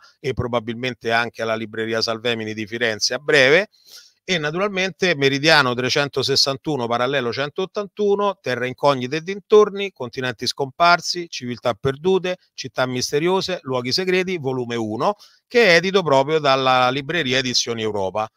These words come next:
che potete trovare. Coloro i quali, ovviamente, ma qui non, è fuori da questo tipo di canale, ma è solamente un modo per farsi veramente quattro risate, magari,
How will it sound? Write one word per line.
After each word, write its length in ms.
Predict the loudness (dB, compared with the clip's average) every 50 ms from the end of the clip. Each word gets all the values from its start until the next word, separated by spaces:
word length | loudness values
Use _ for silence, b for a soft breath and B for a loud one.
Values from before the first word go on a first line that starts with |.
| _ _ _
che 140 | -6 -6 -4
potete 420 | -4 -4 -4 -4 -4 -2 -2 -2
trovare. 520 | -2 0 0 0 0 -2 -2 -4 -6 -8 -10
Coloro 500 | -8 -4 2 4 4 4 4 4 0 0
i 80 | 0
quali, 460 | 0 2 2 4 4 4 2 0 -6 -10
ovviamente, 480 | -12 -10 -8 -6 -6 -6 -6 -6 -6 -6
ma 100 | -6 -6
qui 140 | -6 -6
non, 180 | -4 -4 -4 -6 _ _ _ _ -20 _ _ -12
è 120 | -10 -10 -8
fuori 360 | _ 0 2 4 4 4 2
da 120 | 0 -2
questo 340 | -4 -4 -4 -6 -6 -8 -10
tipo 260 | -8 -8 -8 -8 -8
di 140 | -8 -8 -6
canale, 480 | -4 -4 -2 0 0 -2 -2 -4 -6 -10 B B B B B _
ma 180 | -4 0 0
è 60 | 2 2
solamente 600 | 0 0 2 2 2 2 2 0 -2 -2 -2 -2
un 180 | -2 -2 0 2
modo 400 | 4 4 6 4 4 2 -2 -4
per 160 | -4 -6 -6
farsi 640 | -4 0 0 0 0 0 -2 -6 -6 -6 -6 -8 -6
veramente 420 | -6 -6 -6 -6 -8 -8 -8 -6
quattro 380 | -2 -2 -2 -2 -2 -6 -8 -8
risate, 480 | -8 -4 0 4 4 4 4 2 -2
magari, 440 | -6 -6 -4 -2 -2 0 -2 -4 -6